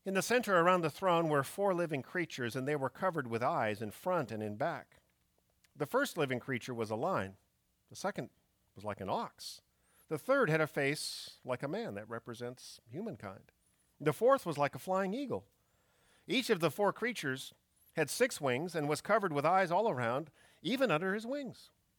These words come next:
Day and night they never stopped saying, 'Holy, holy, holy is the Lord God Almighty, who was and is and is to come.'" Now, if you just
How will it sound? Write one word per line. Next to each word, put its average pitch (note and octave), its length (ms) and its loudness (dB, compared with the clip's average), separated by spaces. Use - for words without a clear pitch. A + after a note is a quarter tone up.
Day F#3 240 6
and A#3+ 100 6
night F#3+ 240 6
they C#3+ 140 4
never G#3 280 2
stopped F3+ 340 0
saying, C#3 240 0
'Holy, G3+ 340 -2
holy, F#3 380 -6
holy B2+ 320 -4
is A2+ 100 -8
the A2+ 100 -6
Lord C#3+ 240 -4
God C#3+ 180 -2
Almighty, G#2+ 440 -2
who G#2+ 100 -10
was G3+ 600 4
and A2 180 -4
is F#3 580 0
and A2 140 -4
is A#2+ 180 -6
to A#2 80 -16
come.'" - 260 -12
Now, A2+ 120 -4
if A2 120 -6
you C#3 60 -8
just G3 420 -10